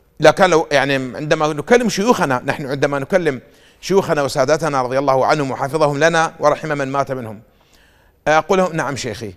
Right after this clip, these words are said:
حاضر شيخي، على رأسي شيخي"، هكذا. فالتكرار من علامات التفخيم، فذكر الله تعالى ليلة القدر مكررة مما يدل على تفخيمها:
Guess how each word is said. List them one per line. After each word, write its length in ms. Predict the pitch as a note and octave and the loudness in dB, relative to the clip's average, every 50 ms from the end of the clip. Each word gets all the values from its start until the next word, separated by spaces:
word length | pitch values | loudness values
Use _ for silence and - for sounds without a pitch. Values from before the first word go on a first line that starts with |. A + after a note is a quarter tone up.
| _ _ _ | _ _ _
حاضر 320 | - - B2+ C3+ C3 B2+ A2 | -6 -2 0 0 0 0 -2
شيخي، 380 | - - A2+ G#2 - - F2+ - _ _ _ - | -6 -8 -10 -10 -12 -14 -18 -18 _ _ _ -2
على 140 | C3+ C3+ | 0 0
رأسي 240 | C3 B2 A2+ - A#2+ | 0 0 -2 -6 -10
شيخي"، 320 | - - A#2+ G#2 - G#2 - _ _ _ - | -12 -12 -12 -12 -14 -16 -18 _ _ _ -6
هكذا. 380 | F#3+ A3 - F3 C#3 E2+ - - _ _ _ _ _ _ _ _ _ _ _ _ _ _ _ - | -4 -4 -4 -6 -8 -12 -14 -18 _ _ _ _ _ _ _ _ _ _ _ _ _ _ _ 2
فالتكرار 1800 | - F3 E3 E3 D#3+ - - - - _ _ C3+ C#3 C3 - F#2 F#2+ - - - _ - C#3+ - - - G3 - - D#3+ F3 G#3 A#3+ C4+ B3+ A#3 | 4 4 4 4 2 -4 -10 -20 -20 _ _ -8 -8 -6 -8 -10 -14 -14 -18 -12 _ -6 -6 -6 0 2 2 2 2 2 4 6 6 8 6 6
من 160 | A3 G3+ F#3+ | 4 2 2
علامات 540 | B2 F3 F#3+ F#3+ F#3 F3+ F#3+ A#3 A#3 - - | 2 4 6 8 6 8 6 4 2 2 -2
التفخيم، 880 | - - F#3 D3+ - - - F#3+ G3 F#3+ F3 D#3 C#3 A#2+ G#2+ G2 - _ _ _ _ _ | -6 -6 -6 -6 -6 -6 -6 -4 -4 -2 -4 -4 -6 -8 -10 -12 -14 _ _ _ _ _
فذكر 460 | _ - D3 C3+ G3 G3+ - F#3 E3 D3+ | _ -6 -2 0 0 0 0 -2 -2 -2
الله 320 | C#3+ C#3+ E3+ F3+ F3 D#3+ | 0 0 2 2 2 0
تعالى 460 | - - - - D#3+ D#3 D3+ C#3+ C3+ | -4 -4 0 2 4 4 4 4 2
ليلة 340 | C3+ F3 G#3+ A3 G3 F3 D#3 - | 2 0 -2 -2 -2 -4 -4 -4
القدر 420 | D#3+ D3 C3+ - C#3 C3 B2+ B2 - - | -6 -8 -6 -6 -6 -6 -6 -8 -8 -8
مكررة 880 | D3 D3 - - D#3+ E3 D#3 D3 E3 F#3 A3 B3 A#3 - A#3+ B3+ C4+ C4+ C#4 C#4 B3 - - _ _ _ _ _ _ _ _ _ _ _ _ _ _ _ _ _ _ _ _ _ _ _ _ _ _ _ _ _ _ - | -10 -10 -8 -4 -4 -4 -2 2 2 4 4 4 4 2 2 2 2 2 0 -4 -6 -10 -14 _ _ _ _ _ _ _ _ _ _ _ _ _ _ _ _ _ _ _ _ _ _ _ _ _ _ _ _ _ _ -2
مما 340 | E3 F#3 F#3 F3 E3+ D#3+ D3+ | 0 0 2 2 2 2 2
يدل 320 | C#3+ C3+ A#3 A#3 G#3+ G3 | 2 2 4 6 6 6
على 320 | C#3 D3+ E3+ E3 - D3+ | 8 8 6 6 6 4
تفخيمها: 720 | D3 D3+ B2+ - - G#3 C4 C4+ A#3+ F#3+ C#3+ C3 A#2 F#2 | 2 0 -6 -4 0 2 2 4 4 2 0 -2 -4 -6